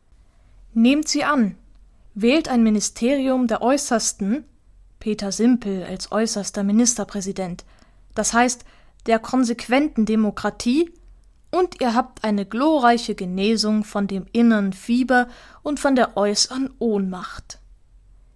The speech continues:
Ihr gründet das neue Deutschland und on y soit qui mal y pense. Doch wir verirren uns. Allerdings, Peter Simpel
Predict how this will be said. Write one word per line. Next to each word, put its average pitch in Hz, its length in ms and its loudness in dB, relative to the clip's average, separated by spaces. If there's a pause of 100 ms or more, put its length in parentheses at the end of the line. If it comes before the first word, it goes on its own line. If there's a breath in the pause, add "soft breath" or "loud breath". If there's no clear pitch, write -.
(180)
Ihr 220 140 -2
gründet 285 460 2
das 233 200 -2
neue 214 260 0
Deutschland 233 800 0
und 202 360 -4 (360 soft breath)
on 214 220 2
y 285 160 4
soit 233 720 0 (340 soft breath)
qui 240 200 0
mal 220 420 4
y 226 120 -2
pense. 185 760 -6 (840)
Doch 262 360 0
wir 247 180 0
verirren 208 560 -6
uns. - 500 -12 (1600)
Allerdings, 208 680 0 (280 soft breath)
Peter 247 360 0
Simpel 254 560 0